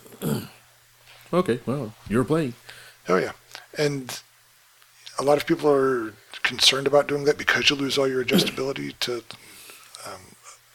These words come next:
Speaker 2: change the length of the control rod. But if you have Z-bend pliers, and once you've done it a few times, you can pretty well determine exactly where that first bend is gonna be. So
Speaker 1: Well,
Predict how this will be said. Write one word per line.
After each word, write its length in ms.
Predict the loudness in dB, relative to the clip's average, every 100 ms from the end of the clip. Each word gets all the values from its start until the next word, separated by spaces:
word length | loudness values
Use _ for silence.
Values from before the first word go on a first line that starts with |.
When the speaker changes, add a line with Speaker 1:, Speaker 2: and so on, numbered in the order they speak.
| -10 -4
Speaker 2:
change 300 | -2 -4 -6
the 100 | -6
length 280 | -6 -8
of 200 | -10 -8
the 240 | -8 -8 -6
control 320 | -6 -4 -4
rod. 300 | -2 -4 -6 -14 -18 -18 -20 -20 _ _ _ -6
But 140 | -4
if 140 | 0 0
you 60 |
have 120 | 0
Z-bend 420 | 0 -2 -2 -4 -6
pliers, 680 | -4 -2 -2 -2 -2 -2 -6 -16 -16
and 100 | -16 -18 -10
once 200 | -2 -2
you've 80 | 0
done 160 | -6 -6
it 80 |
a 20 | -8
few 160 | -8
times, 320 | -6 -6 -6
you 80 | -6
can 160 | -6 -10 -16 -20 _ _ _ _ -4
pretty 240 | 2 2
well 220 | 2 -2 -8
determine 500 | -4 -4 -4 -12 -16 -18
exactly 440 | -10 -4 -4 -4 -10
where 100 | -12
that 140 | -8
first 260 | -8 -8 -8
bend 220 | -10 -8
is 100 | -10
gonna 220 | -10 -12 -14
be. 180 | -14 -14 -10
So 300 | -10 -10 0
Speaker 1:
Well, 340 | 6 6 6